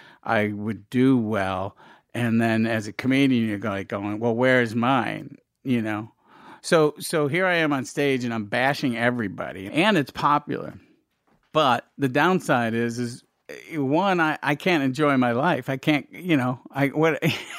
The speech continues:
<laughs> you know, I'm miserable. Like, I made a decision at one point saying,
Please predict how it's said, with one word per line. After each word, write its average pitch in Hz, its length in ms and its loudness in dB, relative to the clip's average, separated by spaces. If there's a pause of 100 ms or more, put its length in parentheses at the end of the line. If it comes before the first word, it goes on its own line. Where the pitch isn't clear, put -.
(100)
<laughs> - 500 -12
you 202 160 -2
know, 175 100 4
I'm 160 120 2
miserable. 160 420 0
Like, 156 160 2
I 202 60 4
made 214 220 4
a 170 60 0
decision 143 540 0
at 117 120 -2
one 120 160 0
point 120 240 0
saying, 117 160 -2